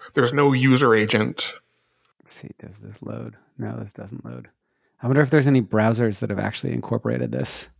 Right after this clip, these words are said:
Speaker 2: or that allow you to, like,
Speaker 1: No, but there are, like, a hundred different clients that have been implemented.
Speaker 2: Huh.
Speaker 1: in, like, every language imaginable.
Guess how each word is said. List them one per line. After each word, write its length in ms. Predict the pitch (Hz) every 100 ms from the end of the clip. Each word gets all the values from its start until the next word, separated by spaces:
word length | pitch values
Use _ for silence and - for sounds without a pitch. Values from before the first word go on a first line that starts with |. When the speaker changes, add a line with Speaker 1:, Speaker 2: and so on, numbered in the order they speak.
| _ _ _ _
Speaker 2:
or 180 | - 101
that 120 | 98
allow 260 | 113 110 101
you 120 | 123
to, 100 | 127
like, 240 | 123 127 -
Speaker 1:
No, 260 | 151 196
but 180 | 170 147
there 160 | 151 135
are, 220 | 170 185
like, 400 | 139 120 113 -
a 100 | -
hundred 680 | 123 143 135 139 123 110 -
different 400 | 120 - 117 -
clients 540 | - 117 123 135 -
that 120 | -
have 100 | 113
been 120 | 110 110
implemented. 580 | 98 - - - - - - - _ - - -
Speaker 2:
Huh. 80 | 127
Speaker 1:
in, 320 | - 110 107 110
like, 280 | 110 104 -
every 260 | 131 123
language 340 | 110 113 110 110
imaginable. 640 | 113 113 110 107 64 -